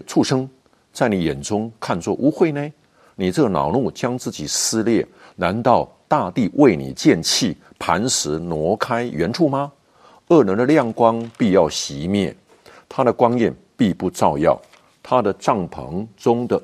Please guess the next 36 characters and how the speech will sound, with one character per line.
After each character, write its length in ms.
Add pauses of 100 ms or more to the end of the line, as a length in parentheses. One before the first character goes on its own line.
亮 280
光 380
要 160
变 180
为 160
黑 140
暗， 180 (460)
他 260
以 160
上 220
的 80
灯 280 (220)
也 220
必 160
熄 320
灭， 200 (380)
他 260
坚 240
强 200
的 80
脚 220
步 260 (240)
必 240
见 240
狭 300
窄， 200 (400)
自 140
己 160
的 100
计 240
谋 340 (100)
必 120
将 220
他 140 (100)
绊 180
倒， 220